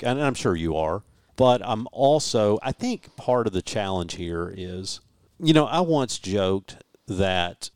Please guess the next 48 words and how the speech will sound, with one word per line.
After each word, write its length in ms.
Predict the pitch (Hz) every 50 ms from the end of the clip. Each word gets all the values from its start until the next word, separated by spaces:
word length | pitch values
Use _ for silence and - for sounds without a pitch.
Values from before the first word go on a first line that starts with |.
| _ _ _ -
and 240 | - 123 131 104
only 220 | 110 107 101 90 87
somewhat, 500 | - - 98 87 85 85 85 85 87 -
that 120 | 98 92 -
the 80 | 101
next 320 | 95 104 113 - - - -
person 340 | - 101 98 - - 90
associated 560 | 82 80 - - 90 90 - - 101 90 87 85
with 160 | 82 73 82
Mississippi 520 | 90 90 - - 85 - - - 87 85
State 340 | - - - 85 85 85 -
who 100 | 82 85
raises 440 | 82 87 87 90 90 82 85 73 87
expectations 840 | 87 85 - - - 90 78 - - 87 87 85 - - 85 82 -
should 140 | - 92
be 100 | 82 85
fired. 500 | 82 - 85 80 82 85 82 82 - - - - - - 143 - -
<laughs> 320 | 131 - - 139 - -
So, 400 | - 180 - - 143 120 - 92 _ _ _ - - - - - - - -
and 340 | 165 175 170 107 135 151
'cause 220 | - 185 175 - 180
what 240 | 139 143 180 202 196
I 60 | 170
think 420 | - - - - 185 220 226 -
is, 320 | 180 147 135 139 127 - - - _ _ _ -
we've 160 | - 175 185
got 200 | - 208 196 202
a 40 | 175
good 200 | 135 143 135 110
baseball 440 | 117 120 135 139 - - 107 95 92
team. 420 | - - 92 85 82 80 87 92 _ _ _ _ _ _ _ _ _ -
We're 200 | 143 131 143 135
not 260 | 131 135 135 - 120
number 220 | 113 113 110 107
one 180 | 95 101 101 98
in 60 | 92
the 60 | 92
country. 520 | - - 139 135 - - - - - - - _ _ _ _ _ _ _ -
We 180 | 92 110 101 -
played 260 | - - 92 92 92
a 40 | -
team 240 | - 104 92 92
who's 180 | 98 110 110 -
better 240 | - 104 120 156 147
than 140 | 98 80 73
us 260 | 65 64 - - -
right 180 | 82 80 -
now. 180 | - 69 -